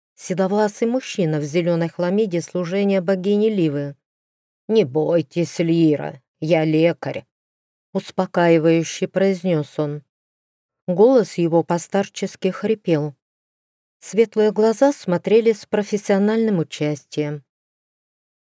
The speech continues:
«Я не боюсь. Впервые за последнюю неделю меня не сковал приступ кашля.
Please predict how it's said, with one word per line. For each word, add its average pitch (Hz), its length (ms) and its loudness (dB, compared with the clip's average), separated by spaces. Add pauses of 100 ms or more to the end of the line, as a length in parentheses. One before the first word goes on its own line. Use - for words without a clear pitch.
(340)
«Я 196 280 0
не 208 120 2
боюсь. 214 640 0 (340)
Впервые 180 460 2
за - 120 -4
последнюю 180 580 -2
неделю 180 400 0
меня 175 260 0
не 196 120 2
сковал 202 480 -2
приступ 214 560 -2
кашля. 143 560 -8